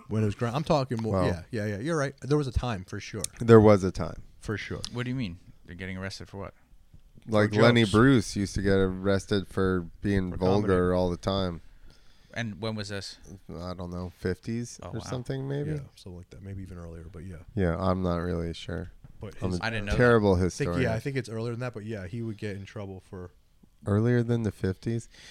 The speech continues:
Speaker 2: It's crazy to me that people were doing this in the fifties,
Speaker 1: I think people
Speaker 2: honestly.
Speaker 1: were doing comedy
Speaker 3: Podcast?
Speaker 1: forever, dude. I think, I
Speaker 2: Probably.
Speaker 1: think we just call it.
Speaker 2: Not that.
Speaker 3: Yeah.
Speaker 1: You know, I think we just call it
Speaker 3: Humans have
Speaker 1: whatever,
Speaker 3: always been
Speaker 1: stand
Speaker 3: trying
Speaker 1: up.
Speaker 3: to
Speaker 2: Like
Speaker 3: make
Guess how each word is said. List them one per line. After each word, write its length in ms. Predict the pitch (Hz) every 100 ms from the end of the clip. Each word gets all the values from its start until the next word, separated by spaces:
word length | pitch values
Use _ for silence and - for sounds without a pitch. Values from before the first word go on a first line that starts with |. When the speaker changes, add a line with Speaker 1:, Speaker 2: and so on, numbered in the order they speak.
| - -
Speaker 2:
It's 200 | 151 -
crazy 640 | - 151 151 190 190 214 202
to 200 | - 151
me 500 | 123 120 117 107 104 -
that 260 | - 101 92
people 380 | 123 117 107 101
were 160 | 98
doing 540 | 87 92 101 110 101 90
this 320 | 85 82 -
in 240 | 90 95 95
the 100 | 87
fifties, 800 | - 85 - - 92 87 - -
Speaker 1:
I 160 | 104 180
think 220 | 185 -
people 160 | 185 -
Speaker 2:
honestly. 160 | 156
Speaker 1:
were 120 | 143 131
doing 360 | 135 131 123
comedy 380 | - 123 131 -
Speaker 3:
Podcast? 140 | 131 135
Speaker 1:
forever, 580 | 117 127 135 135 110
dude. 320 | 92 95 101 - -
I 100 | 131
think, 160 | 175 -
I 20 |
Speaker 2:
Probably. 280 | 98 110 95
Speaker 1:
think 160 | 85 87
we 80 | 147
just 220 | 131 -
call 360 | - 127 143 123
it. 40 |
Speaker 2:
Not 180 | 90 -
that. 240 | 90 90 - -
Speaker 3:
Yeah. 280 | 110 90 107
Speaker 1:
You 60 | 127
know, 60 |
I 40 | 131
think 100 | 156
we 60 | 139
just 160 | 120
call 460 | - - 117 131 117
it 100 | 90 76 - - -
Speaker 3:
Humans 460 | - 135 127 120
have 120 | 117
Speaker 1:
whatever, 200 | 120 131
Speaker 3:
always 120 | 113 104
been 100 | 110
Speaker 1:
stand 100 | 123
Speaker 3:
trying 100 | 127
Speaker 1:
up. 40 | 107
Speaker 3:
to 40 |
Speaker 2:
Like 160 | 127
Speaker 3:
make 100 | 110